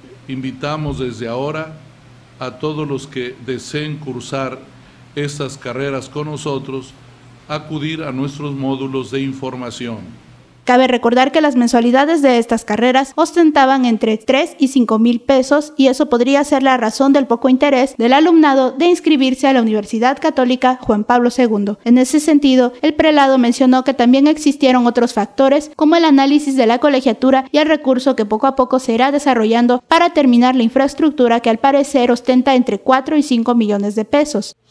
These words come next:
Speaker 1: Sí, los costos los hemos analizado y vamos a ofrecer el sistema de va-, de becas seguras, pero también de becas condicionadas.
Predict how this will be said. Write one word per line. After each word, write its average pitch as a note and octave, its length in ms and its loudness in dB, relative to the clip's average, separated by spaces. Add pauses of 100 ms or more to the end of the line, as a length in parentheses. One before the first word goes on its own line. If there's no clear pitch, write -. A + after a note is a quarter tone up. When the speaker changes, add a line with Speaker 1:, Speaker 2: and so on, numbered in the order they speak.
Speaker 1:
Sí, B2 220 -18 (320)
los B2+ 160 -14
costos D#3 420 -10
los C3 220 -10
hemos B2+ 340 -10
analizado A2+ 680 -10 (880)
y A2 500 -12 (640)
vamos B2+ 400 -10
a A#2 160 -12 (160)
ofrecer B2 680 -10
el A#2+ 140 -12
sistema C#3+ 580 -10
de B2 80 -12
va-, A#2+ 280 -10 (160)
de A#2 80 -12
becas C3 560 -12
seguras, F3 720 -12 (580)
pero C3 220 -6
también D3+ 380 -10
de C#3 80 -6
becas A#2 420 -12
condicionadas. C3 1040 -12